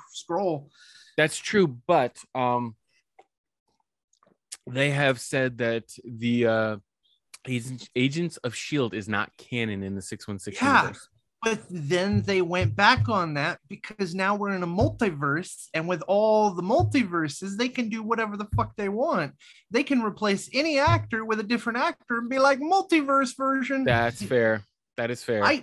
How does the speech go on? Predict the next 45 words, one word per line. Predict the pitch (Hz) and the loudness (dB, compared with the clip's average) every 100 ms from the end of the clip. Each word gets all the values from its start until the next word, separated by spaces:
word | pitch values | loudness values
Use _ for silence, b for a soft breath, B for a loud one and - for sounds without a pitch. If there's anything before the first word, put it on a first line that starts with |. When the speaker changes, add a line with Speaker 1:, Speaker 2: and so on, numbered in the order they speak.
| - | -4
Speaker 1:
personally, | 349 370 311 240 190 - | -2 0 2 2 2 6
I | 196 | 6
have | 254 240 | 8 4
this | 214 - | 0 0
theory | - 208 196 | 2 4 6
that | 170 160 143 | 4 0 0
this | 190 196 | 0 2
is | 208 170 | -2 -2
Marvel's | 175 170 185 190 180 - | 2 6 6 6 2 0
ultimate | 165 175 - 185 - | -2 0 0 -2 0
out | 151 160 - | 2 2 -2
ticket | - 151 143 143 | -8 -4 -4 -6
to | 147 | -2
not | 147 156 | 0 0
have | 170 160 | 0 -2
to | 170 | -2
deal | 147 156 147 | 0 0 2
with | 143 127 | 0 -4
full | - 175 160 156 143 | -4 0 2 2 -2
contracts | - 160 156 143 151 127 - - | -2 0 0 -2 0 0 -4 -6
where | 123 | -4
people | 151 143 147 | -2 -2 -2
have | 139 139 | 0 -2
to | 143 | -4
take | - 156 139 | -6 -4 -4
up | 147 | -4
a | 147 | -4
bunch | 135 147 143 151 | -2 -2 -2 -2
of | |
movies, | 143 202 202 143 131 | 0 0 2 2 2
and | 135 | 0
now | 139 143 | 0 0
they | 151 143 | 0 -4
can | 156 139 | -4 -4
just | 147 143 | -6 -4
go | 151 143 | -2 0
like, | 139 131 127 | 2 0 -2
"We'll | 151 170 | -2 -2
just | 156 139 | -4 -4
sub | - 147 135 | 0 0 0
in | 147 143 | -4 -4
somebody | 156 151 156 | -4 -2 -4
from | 143 175 175 | -4 -4 -4
another | 185 196 220 | -2 -2 -2
universe." | 247 277 156 123 123 120 - - | -2 -2 -4 -4 -4 -6 -12 -16